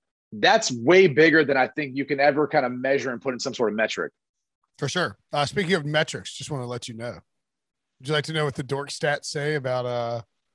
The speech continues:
Speaker 2: the top five teams in the N F L?
Speaker 1: Uh, sure. Let's hear it. Let's hear it.
Speaker 2: Uh, this Football Outsiders D V O A.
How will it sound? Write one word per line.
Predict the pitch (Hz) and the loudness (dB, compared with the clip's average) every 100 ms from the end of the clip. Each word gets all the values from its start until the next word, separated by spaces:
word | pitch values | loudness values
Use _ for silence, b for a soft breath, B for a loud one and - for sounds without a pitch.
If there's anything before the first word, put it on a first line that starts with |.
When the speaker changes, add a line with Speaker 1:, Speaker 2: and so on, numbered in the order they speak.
| _ | _
Speaker 2:
the | - | -4
top | 135 113 | -2 -2
five | 135 127 | -4 -6
teams | 139 131 | -6 -10
in | 127 | -8
the | 131 | -8
N | 123 | -8
F | 135 | -6
L? | 147 - _ _ _ _ _ _ _ _ | -8 -10 _ _ _ _ _ _ _ _
Speaker 1:
Uh, | - | -2
sure. | - 123 143 165 - - | 2 6 6 6 2 -6
Let's | - | -2
hear | 151 151 | 4 4
it. | - - | 2 -8
Let's | - | -4
hear | 147 123 | 0 0
it. | - 139 | -2 -4
Speaker 2:
Uh, | 139 | -4
this | 127 | -4
Football | - 156 147 | -4 -2 0
Outsiders | 147 160 147 123 | 0 0 -2 -4
D | 113 151 | -8 -6
V | 151 151 131 | -2 -2 0
O | |
A. | 127 131 87 | 0 -2 -6